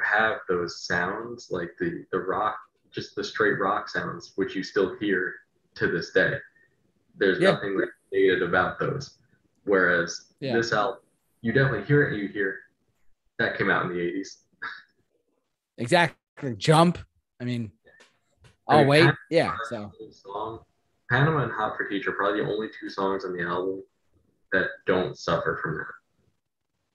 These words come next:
Speaker 2: Yes, I agree with that. So, yeah, and then, so, but yeah, that's, that's where I rank mine at number seven. Your ranking is at number two, you said?
Speaker 1: Number
Speaker 2: two.
Speaker 1: two.
Speaker 2: I'm curious to see what you, I'm curious to see what your number one is. This is interesting.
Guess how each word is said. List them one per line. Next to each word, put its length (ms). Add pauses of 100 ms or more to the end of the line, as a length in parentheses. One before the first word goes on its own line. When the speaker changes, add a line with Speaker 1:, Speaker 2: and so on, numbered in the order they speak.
(720)
Speaker 2:
Yes, 380 (240)
I 80
agree 200
with 180
that. 220 (1300)
So, 260 (1400)
yeah, 260
and 120
then, 360 (180)
so, 200
but 140
yeah, 100
that's, 240
that's 220
where 100
I 80
rank 240
mine 200
at 80
number 200
seven. 320
Your 140
ranking 220
is 160
at 80
number 220
two, 280
you 100
said? 280 (1120)
Speaker 1:
Number 300
Speaker 2:
two. 100
Speaker 1:
two. 120
Speaker 2:
I'm 100
curious 180
to 20
see 60
what 80
you, 140 (420)
I'm 160
curious 220
to 60
see 60
what 100
your 120
number 240
one 340
is. 140
This 100
is 80
interesting. 460